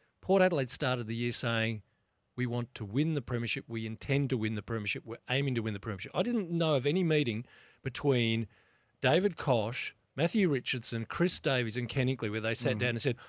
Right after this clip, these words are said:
Speaker 1: "Oh, it's our turn not to win it, so we won't." They went out to win it.
Speaker 2: A lot of
Speaker 1: Now,
Speaker 2: criti-,
Speaker 1: they're not
Speaker 2: a lot of
Speaker 1: lowering the
Speaker 2: criti-,
Speaker 1: bar.
Speaker 2: no, a lot of criticism also that, uh, you have an each-way bet. Uh,
Speaker 1: Mm.
Speaker 2: the, you know, when they say they're gonna win three out of five, three flags in the
Speaker 1: I
Speaker 2: next
Speaker 1: like the
Speaker 2: five years,
Speaker 1: aspiration.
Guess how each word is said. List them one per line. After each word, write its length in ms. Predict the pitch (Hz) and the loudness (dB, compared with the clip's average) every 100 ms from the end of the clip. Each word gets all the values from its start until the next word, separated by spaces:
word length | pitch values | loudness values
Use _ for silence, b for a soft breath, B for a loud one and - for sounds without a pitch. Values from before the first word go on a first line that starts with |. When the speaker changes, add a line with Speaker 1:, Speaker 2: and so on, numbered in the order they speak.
| B | B
Speaker 1:
"Oh, 140 | 113 120 | 0 2
it's 120 | 123 | 2
our 100 | 131 | 0
turn 260 | - 120 107 | 0 -2 -2
not 180 | 113 - | -4 -4
to 100 | 107 | -6
win 100 | 98 | -4
it, 100 | - | -4
so 120 | 107 | -4
we 80 | 104 | -4
won't." 460 | 101 117 95 - - _ _ _ | -4 -4 -6 -12 -20 _ _ _
They 140 | 175 226 | 0 2
went 180 | 214 196 | 4 2
out 160 | - | 0
to 80 | 143 | -2
win 180 | 135 139 | -2 -2
it. 140 | - _ _ - | -4 _ _ 2
Speaker 2:
A 40 | |
lot 100 | 185 | 4
of 100 | 175 | 6
Speaker 1:
Now, 60 | 202 | 6
Speaker 2:
criti-, 40 | 226 | 8
Speaker 1:
they're 100 | 233 | 8
not 220 | 277 262 | 6 6
Speaker 2:
a 40 | |
lot 0 | |
of 40 | - | 8
Speaker 1:
lowering 440 | 214 220 202 175 | 10 10 10 8
the 60 | 139 | 6
Speaker 2:
criti-, 40 | |
Speaker 1:
bar. 120 | 104 160 | 4 0
Speaker 2:
no, 120 | 131 | 0
a 40 | |
lot 160 | 156 190 | 2 2
of 40 | |
criticism 540 | - 165 151 147 135 135 | 2 0 -2 -2 -2 -2
also 400 | 135 - 110 104 | -2 -4 -6 -8
that, 320 | 120 117 - | -10 -12 -10
uh, 60 | 120 | -8
you 280 | 120 135 127 | -6 -4 -2
have 100 | 113 | -2
an 80 | |
each-way 380 | 123 120 127 113 | -4 -4 -6 -8
bet. 460 | 107 139 107 - - | -6 -4 -4 -8 -10
Uh, 60 | 127 | -8
Speaker 1:
Mm. 240 | 117 107 | -6 -6
Speaker 2:
the, 140 | 113 - 117 | -8 -12 -8
you 100 | 143 | -8
know, 140 | 107 | -6
when 160 | 120 123 | -6 -4
they 100 | 120 | -4
say 160 | 131 | -4
they're 120 | 117 120 | -4 -4
gonna 100 | 117 | -4
win 180 | 120 117 | -6 -6
three 300 | - 127 117 | -6 -6 -6
out 100 | 110 | -8
of 80 | |
five, 400 | - 120 117 - - - | -10 -10 -10 -12 -18 -10
three 180 | 156 | -6
flags 380 | 135 135 123 117 | -4 -4 -6 -6
in 60 | 113 | -6
the 60 | 113 | 2
Speaker 1:
I 20 | |
Speaker 2:
next 120 | 135 | 6
Speaker 1:
like 140 | 180 | 8
the 40 | 165 | 8
Speaker 2:
five 20 | |
years, 160 | 170 113 | 6 6
Speaker 1:
aspiration. 500 | 131 151 196 - | 4 4 4 0